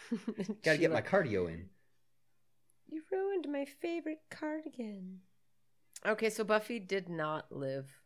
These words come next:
Speaker 2: very
Speaker 1: Nope.
Speaker 2: long at all.
Speaker 1: No.
Speaker 2: But
Speaker 1: She
Speaker 2: she
Speaker 1: survived longer than Halle Berry. Not Halle Berry.
Speaker 2: Nope.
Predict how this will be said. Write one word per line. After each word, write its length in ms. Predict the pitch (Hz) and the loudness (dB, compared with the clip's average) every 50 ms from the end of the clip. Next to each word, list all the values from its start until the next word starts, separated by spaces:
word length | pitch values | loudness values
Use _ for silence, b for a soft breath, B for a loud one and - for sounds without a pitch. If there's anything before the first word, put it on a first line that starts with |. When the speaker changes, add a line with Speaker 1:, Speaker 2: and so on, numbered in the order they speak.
| _ _ _ b b b b b b b _ | _ _ _ b b b b b b b _
Speaker 2:
very 380 | 165 151 165 160 156 156 160 160 | -2 2 4 4 4 4 4 2
Speaker 1:
Nope. 80 | 156 | 2
Speaker 2:
long 240 | 156 156 156 160 170 | 2 0 0 0 -2
at 100 | 165 151 | -2 -2
all. 340 | 143 143 139 139 139 143 147 | -2 -2 -2 -2 -4 -4 -2
Speaker 1:
No. 360 | 107 107 120 131 135 123 117 110 - - _ _ _ | -2 0 0 2 0 0 -4 -6 -10 -16 _ _ _
Speaker 2:
But 100 | - 214 | -4 -2
Speaker 1:
She 60 | 214 | -2
Speaker 2:
she 80 | 220 240 | 0 2
Speaker 1:
survived 360 | 247 254 196 208 202 214 202 170 | 2 4 6 8 8 8 6 6
longer 320 | 151 147 156 175 170 156 | 4 4 6 6 4 4
than 360 | 131 127 120 120 113 98 85 - - | 4 4 2 2 -2 -6 -8 -12 -10
Halle 260 | - 123 135 131 123 104 | -6 -2 0 2 2 2
Berry. 400 | 98 117 143 135 107 110 120 120 - _ | 2 2 2 2 0 -2 -4 -6 -10 _
Not 140 | - - 107 | -8 -6 -4
Halle 240 | 104 95 90 85 82 | -4 -4 -4 -4 -4
Berry. 320 | 80 78 76 85 113 143 170 | -4 -2 -2 -2 -2 -2 0
Speaker 2:
Nope. 340 | 170 160 156 165 214 247 | 0 2 2 2 2 0